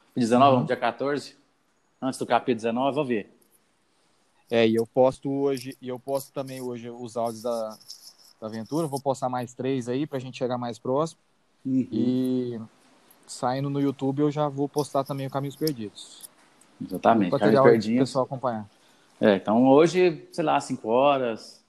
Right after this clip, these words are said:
Speaker 1: seis horas, por aí, saiu o capítulo no YouTube, Caminhos Perdidos, que passou essa terça. Parte um.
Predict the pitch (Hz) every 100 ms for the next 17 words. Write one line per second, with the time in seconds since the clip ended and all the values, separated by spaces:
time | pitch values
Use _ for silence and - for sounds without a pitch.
0 | _ _ - - 104 107 127 135 120 -
1 | 110 123 120 139 139 120 127 - 117 117
2 | 113 - _ _ 123 123 117 107 104 110
3 | 110 104 107 95 101 - - 101 107 -
4 | - 95 95 - - _ _ _ _ -
5 | 101 - 101